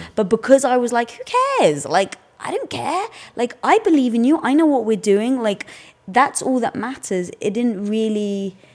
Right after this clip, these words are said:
yeah, have too much of an impact on you at all.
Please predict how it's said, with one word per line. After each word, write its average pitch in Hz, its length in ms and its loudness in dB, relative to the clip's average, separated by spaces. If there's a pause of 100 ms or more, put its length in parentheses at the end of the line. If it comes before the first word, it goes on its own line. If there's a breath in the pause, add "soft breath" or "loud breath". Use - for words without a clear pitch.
(760 soft breath)
yeah, 208 260 -4
have 202 440 -8 (200)
too - 120 -10
much 196 200 -6
of 175 80 -12
an 175 120 -4
impact - 460 -10
on 175 160 -6
you 165 160 -4
at 156 220 -12
all. 185 260 -4